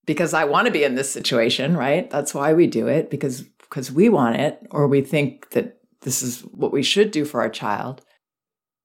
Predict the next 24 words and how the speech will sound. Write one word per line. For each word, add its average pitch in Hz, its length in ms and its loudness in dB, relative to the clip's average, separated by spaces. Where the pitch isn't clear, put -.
But 180 120 -4
if 170 120 -6
we 170 80 -2
can 151 160 0
let 147 200 -4
go 202 260 2
of 143 160 0
that, 139 440 -2
it - 240 -6
will 151 400 2
decide 170 520 0
our 151 220 4
outlook 131 580 0
on 131 180 -4
the 127 100 2
entire 120 340 2
experience - 760 -6
and 127 180 0
how 127 340 2
we 107 140 -2
react 107 640 -6
to 131 180 -4
our 120 120 2
child's 139 720 -2